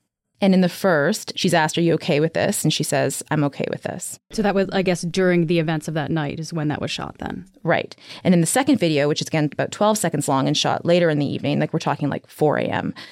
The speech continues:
Speaker 1: um, she's kind of talking quickly, and she's saying, you know, "You're so paranoid, Holy. I enjoyed it. It was fine. It was all consensual. Um, I can't even do this right now."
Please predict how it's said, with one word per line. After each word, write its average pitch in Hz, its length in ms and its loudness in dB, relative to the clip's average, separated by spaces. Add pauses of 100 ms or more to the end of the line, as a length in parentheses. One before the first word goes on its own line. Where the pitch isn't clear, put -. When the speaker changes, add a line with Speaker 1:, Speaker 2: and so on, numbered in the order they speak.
(260)
Speaker 1:
um, 156 540 4 (340)
she's - 260 2
kind 170 220 0
of 160 100 0 (200)
talking 147 680 0 (140)
quickly, 208 680 2
and 160 200 2
she's 156 260 0
saying, 143 420 2
you 143 60 2
know, 131 280 2 (160)
"You're 170 80 2
so 180 220 4
paranoid, 202 520 2
Holy. 190 580 4
I 147 60 0
enjoyed 170 360 4
it. 165 80 4
It 160 80 -4
was - 140 -8
fine. 165 480 2
It - 60 -2
was - 100 -6
all 156 260 2
consensual. 160 1000 0 (480)
Um, 139 240 2
I - 60 -2
can't 170 240 2
even 156 200 2
do 160 180 2
this 143 240 0
right 147 180 2
now." 139 420 -2